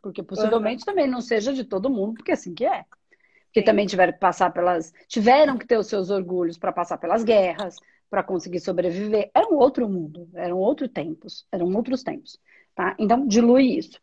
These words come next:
Speaker 2: Então, reformulando.
Speaker 1: Então, é, a Débora consegue continuar sendo humilde, o que eu entendi que é um valor pra você.
Speaker 2: Sim.
Speaker 1: Por isso que eu tô falando dele.
Speaker 2: Aham.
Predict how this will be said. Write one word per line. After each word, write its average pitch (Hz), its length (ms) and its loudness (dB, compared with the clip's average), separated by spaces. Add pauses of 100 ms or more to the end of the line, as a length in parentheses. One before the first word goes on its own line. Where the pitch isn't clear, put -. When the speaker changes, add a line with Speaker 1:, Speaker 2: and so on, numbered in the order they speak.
(160)
Speaker 2:
Então, 208 240 -6
reformulando. 285 840 4 (180)
Speaker 1:
Então, 392 240 -4 (160)
é, 220 340 6
a 311 180 2
Débora 226 720 -2 (140)
consegue 302 880 -2
continuar 220 880 -2
sendo 175 800 -4 (380)
humilde, 254 720 2
o 226 120 -4
que - 100 2
eu 247 80 4
entendi 247 540 2
que 311 200 2
é 277 220 2 (320)
um 294 160 2
valor 277 340 2
pra 294 120 -6
você. 330 400 -8 (360)
Speaker 2:
Sim. 247 220 -8 (580)
Speaker 1:
Por 226 120 -2
isso 202 100 -4
que 254 80 -2
eu 226 40 -2
tô 226 100 -4
falando 269 280 2
dele. 370 420 -4 (220)
Speaker 2:
Aham. 233 480 -8